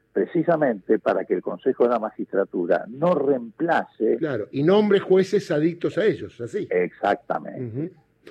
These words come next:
Speaker 2: Ahora,
Speaker 1: Sí,
Speaker 2: eh,
Speaker 1: sobre todo no reemplace, Darío, vos lo sabés mejor que nadie,
Speaker 2: Sí.
Speaker 1: a los jueces adictos que ya designaron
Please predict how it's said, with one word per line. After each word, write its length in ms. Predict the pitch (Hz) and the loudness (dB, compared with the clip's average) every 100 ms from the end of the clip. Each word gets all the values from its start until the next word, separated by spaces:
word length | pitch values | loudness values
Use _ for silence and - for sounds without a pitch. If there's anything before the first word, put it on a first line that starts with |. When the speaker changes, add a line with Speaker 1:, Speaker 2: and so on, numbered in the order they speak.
| - - | -20 -4
Speaker 2:
Ahora, 300 | 165 202 170 | 2 2 2
Speaker 1:
Sí, 60 | 190 | 0
Speaker 2:
eh, 240 | 139 139 - | 0 0 2
Speaker 1:
sobre 260 | 135 147 | 2 2
todo 280 | - 214 202 | 4 4 4
no 160 | 175 165 | 2 0
reemplace, 580 | 156 139 147 117 - 104 | -2 -2 0 0 2 0
Darío, 580 | 104 104 98 98 104 - | 2 0 2 2 0 -2
vos 120 | 90 | -2
lo 80 | 82 | -2
sabés 220 | 90 95 | 0 -2
mejor 300 | 90 - 92 | -2 -2 -2
que 100 | 90 | -2
nadie, 400 | 101 80 85 98 - | -4 -4 -6 -8 -8
Speaker 2:
Sí. 340 | 139 117 92 _ _ | -4 -4 -6 _ _
Speaker 1:
a 120 | - 101 | -4 -2
los 140 | 107 | 0
jueces 400 | 160 175 156 135 | 0 0 0 0
adictos 460 | 131 165 - 131 - | 0 0 -2 -2 0
que 160 | 113 | 0
ya 180 | - 208 | 0 0
designaron 800 | 156 110 98 117 117 98 113 113 | 0 -2 -6 -6 0 0 0 -2